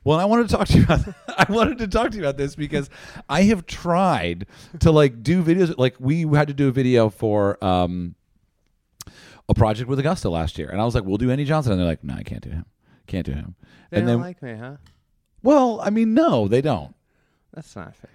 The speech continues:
Speaker 1: You
Speaker 2: That's
Speaker 1: didn't
Speaker 2: not
Speaker 1: know
Speaker 2: nice.
Speaker 1: this? I feel
Speaker 2: No.
Speaker 1: so bad that I feel like I'm
Speaker 2: You're just, uh,
Speaker 1: I wasn't try-
Speaker 2: illuminating that you don't, that a bunch of people don't like me.
Speaker 1: <laughs> I mean, I,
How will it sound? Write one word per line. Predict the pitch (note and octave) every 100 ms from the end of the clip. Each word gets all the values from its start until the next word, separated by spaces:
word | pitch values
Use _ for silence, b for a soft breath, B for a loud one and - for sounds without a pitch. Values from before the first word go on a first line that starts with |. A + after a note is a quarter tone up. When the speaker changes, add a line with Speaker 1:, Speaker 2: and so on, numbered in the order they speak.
| A2+
Speaker 1:
You | B3+
Speaker 2:
That's | E4
Speaker 1:
didn't | - G#3+
Speaker 2:
not |
Speaker 1:
know | A#3
Speaker 2:
nice. | F#4
Speaker 1:
this? | G4+ - - -
I | F3+
feel | F#3+
Speaker 2:
No. |
Speaker 1:
so | - A3
bad | F#3+ A#3 F#3+
that | C#3+
I |
feel | B2+ D3
like | C#3+
I'm | C3 A#2+ A2 G#2+ b b
Speaker 2:
You're | F3+ F#3+
just, | E3+
uh, | C#3+ C3 -
Speaker 1:
I | B2
wasn't | F3+ A3+ G3+
try- | F3
Speaker 2:
illuminating | D#3+ D#3 D3
that | C3
you | A#2
don't, | C3 C3+ B2+ G2 C3
that | C3+ B2+
a | C3
bunch | C3+ D3 -
of | D3+
people | D#3+ D3
don't | C#3+ C#3 B2+
like | B2+ C3
me. | A#2 G2+ F#2 B B
Speaker 1:
<laughs> | B _
I | G3
mean, | G#3+ G#3 E3+ B G#3 B B
I, | F#3 -